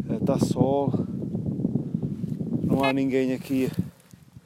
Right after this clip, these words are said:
perto de, de, de onde eu estou, num raio de, sei lá, dois quilómetros, estou aqui mesmo no meio do nada.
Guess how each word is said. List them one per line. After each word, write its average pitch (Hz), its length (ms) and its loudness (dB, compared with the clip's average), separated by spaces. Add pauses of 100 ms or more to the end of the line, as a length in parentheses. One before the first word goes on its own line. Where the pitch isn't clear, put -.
(600)
perto - 340 -4
de, 131 360 -2
de, - 720 -8
de 143 80 -4
onde 135 160 0
eu 135 40 4
estou, 143 360 2
num 131 280 2
raio 131 200 6
de, 120 400 2 (1120)
sei 123 240 -4
lá, 113 320 0 (340)
dois 135 200 0
quilómetros, 123 540 -2
estou - 160 -10
aqui - 180 -8
mesmo 139 200 -4
no 135 120 -2
meio 139 200 -4
do 123 120 -6
nada. 117 260 -4